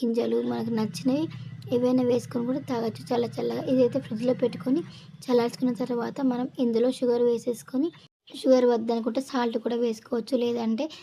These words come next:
కండ చక్కెర వేసుకోవచ్చు, బెల్లం పౌడర్ వేసుకోవచ్చు. ఏది వేసుకున్నా టేస్ట్ అయితే బాగుంటుంది.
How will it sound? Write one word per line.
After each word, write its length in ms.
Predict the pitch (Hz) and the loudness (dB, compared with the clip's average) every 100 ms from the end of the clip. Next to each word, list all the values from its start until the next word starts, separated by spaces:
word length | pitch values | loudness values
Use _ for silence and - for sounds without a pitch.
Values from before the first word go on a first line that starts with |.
| - - | -20 -6
కండ 200 | 240 233 226 | 0 0 -2
చక్కెర 260 | 247 - 240 | -4 -2 0
వేసుకోవచ్చు, 500 | 233 220 - 226 220 226 | 0 -2 -4 -4 0 2
బెల్లం 280 | 240 247 247 226 | 4 4 2 2
పౌడర్ 240 | 247 247 | 0 0
వేసుకోవచ్చు. 480 | 247 220 - 233 254 254 - | -2 -2 -2 -2 -2 -6 0
ఏది 240 | 247 247 247 | 4 4 4
వేసుకున్నా 440 | 233 214 - 254 269 - | 2 0 -2 0 0 0
టేస్ట్ 280 | 226 220 262 | -2 -2 -4
అయితే 120 | 233 214 | -4 -2
బాగుంటుంది. 640 | 220 233 233 226 240 240 | -4 -4 -6 -4 -4 -2